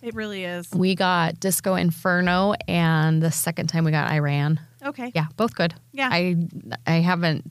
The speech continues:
Speaker 2: I don't have any complaints about any of the songs we've
Speaker 1: It's
Speaker 2: gotten.
Speaker 1: so good, and
Speaker 2: It
Speaker 1: it's
Speaker 2: is
Speaker 1: so
Speaker 2: really
Speaker 1: hard to
Speaker 2: good.
Speaker 1: explain to people.
Speaker 2: Yeah, you can't. And actually, when we got off the ride the first time, the other family said, "Thank you for not spoiling that for us." Like, I kind of gave them an idea of what it was going
Speaker 1: Right.
Speaker 2: in, but I was like, "I don't think I could spoil it for you if I tried,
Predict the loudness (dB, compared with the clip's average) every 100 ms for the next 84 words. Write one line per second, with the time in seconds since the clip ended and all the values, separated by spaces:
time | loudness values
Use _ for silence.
0 | -4 -2 0 0 0 0 0 0 0 0
1 | -2 -2 0 0 2 0 0 0 -2 -2
2 | -2 0 0 0 0 0 0 0 -2 -2
3 | -2 0 0 2 2 2 2 2 2 0
4 | -4 -10 -6 -4 -6 -8 -8 -10 -10 -8
5 | -2 0 0 0 2 2 0 -6 -4 0
6 | 0 -2 -2 -2 0 2 2 2 0 0
7 | 0 2 2 0 0 -2 0 0 2 2
8 | 2 2 0 0 0 0 0 -2 0 0
9 | 0 0 0 0 -2 0 2 2 2 2
10 | 0 -2 -2 0 0 0 0 0 0 0
11 | 2 2 2 2 2 2 2 2 2 2
12 | 2 0 0 0 2 0 0 0 2 2
13 | 2 2 2 2 0 0 0 -2 -2 0
14 | 0 0 0 -2 -2 0 2 0 0 0
15 | 2 0 -2 -2 0 0 -2 -4